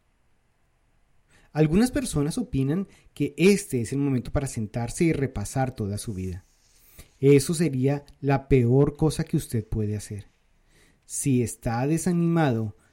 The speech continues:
los problemas le parecerán insalvables. Pensar en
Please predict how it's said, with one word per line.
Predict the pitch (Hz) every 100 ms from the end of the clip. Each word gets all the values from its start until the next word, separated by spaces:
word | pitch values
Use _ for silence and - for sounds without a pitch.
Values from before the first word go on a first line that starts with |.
| _
los | 143 147
problemas | - 123 110 107 127 147 190 190
le | 147
parecerán | 143 123 117 104 104 101 110 123 - _
insalvables. | 175 160 139 - 107 98 101 101 98 98 - _ _ _ _ _ _ _ _ _ _ _ _ _ -
Pensar | 160 143 - 185 214
en | 220 196